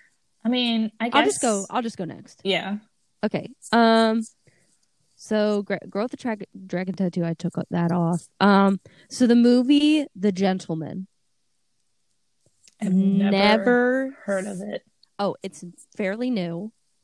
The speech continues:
Speaker 2: I know it has, like, Matthew McConaughey in it and, like,
Speaker 1: All right, all right, all right.
Speaker 2: and, um, <laughs> like,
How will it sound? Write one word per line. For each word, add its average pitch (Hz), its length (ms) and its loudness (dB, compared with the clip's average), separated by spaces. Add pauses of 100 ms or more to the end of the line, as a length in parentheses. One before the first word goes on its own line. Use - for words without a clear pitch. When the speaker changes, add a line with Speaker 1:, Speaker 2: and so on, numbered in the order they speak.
(140)
Speaker 2:
I 233 140 4
know 233 240 -2
it 277 120 -8
has, 226 280 -12
like, 202 220 -14
Matthew 185 300 -10
McConaughey 185 1040 -6
in 185 200 -16
it 185 240 -12
and, 175 180 -12
like, 160 280 -12 (340)
Speaker 1:
All 202 180 -2
right, 208 260 -4
all 208 140 -4
right, 208 300 -4
all 202 80 -10
right. 233 500 -10
Speaker 2:
and, 226 500 0
um, 190 380 -4
<laughs> - 0 -
like, 175 680 0